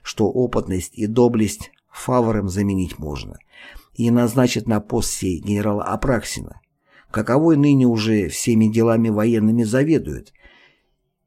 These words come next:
и кое-кого следует мне подробно описать. Портрет генерала Апраксина. Генерал Апраксин в сей стране есть великий человек – ибо обладает нынче большой властью и влиянием.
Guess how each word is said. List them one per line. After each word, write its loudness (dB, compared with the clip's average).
и 0
кое-кого 0
следует -2
мне -2
подробно -2
описать. -6
Портрет 2
генерала 2
Апраксина. -4
Генерал 2
Апраксин 0
в -10
сей 0
стране 0
есть -2
великий 0
человек – -2
ибо 2
обладает 2
нынче 0
большой -2
властью 0
и 2
влиянием. -4